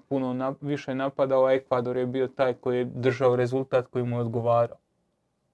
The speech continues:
Ali od Senegala smo vidjeli da je i bez Manea opasan, da je bez Manea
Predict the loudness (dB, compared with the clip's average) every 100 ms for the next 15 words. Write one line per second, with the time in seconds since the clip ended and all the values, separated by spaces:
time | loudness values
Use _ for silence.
0 | _ _ _ _ _ 2 4 2 -2 -8
1 | -4 0 2 2 2 2 0 -8 -8 -4
2 | -2 -2 -2 2 2 2 0 -4 -8 -8
3 | -6 -2 -2 -2 -4 -4 -4 -2 -2 0
4 | -2 _ -4 -4 -8 -8 -4 -4 -4 -6
5 | -6 -6 -6 -6